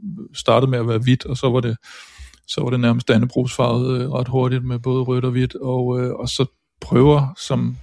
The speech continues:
de jo altid gør, prøver de at få ham over til cyklen, hvilket så, øh, allerede der lidt mystisk ud, at de overhovedet tænkte på det, men så går han over mod cyklen, og så siger han bare, "No, no, no,"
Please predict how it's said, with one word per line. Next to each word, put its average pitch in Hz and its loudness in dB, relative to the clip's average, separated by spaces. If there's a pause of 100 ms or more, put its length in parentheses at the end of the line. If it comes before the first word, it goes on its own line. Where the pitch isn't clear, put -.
(120)
de - -4
jo 123 2
altid 127 2
gør, 123 2
prøver 131 0
de 160 0
at 160 -2
få - -6
ham 135 0
over 131 0
til 156 -4
cyklen, 143 -4 (560)
hvilket 123 -2
så, 131 -2 (200)
øh, 117 0
allerede 123 0
der 123 0
lidt 127 -4
mystisk - -6
ud, 127 -2
at 117 -8
de 127 0
overhovedet 123 0
tænkte 131 -4
på 127 -2
det, 117 0
men 120 0
så 123 -2
går 123 0
han 120 0
over 120 -2
mod 123 -4
cyklen, 120 -6
og 110 -4
så - -10
siger - -4
han - -6
bare, 107 -6
"No, 107 0
no, 107 -2
no," 104 -4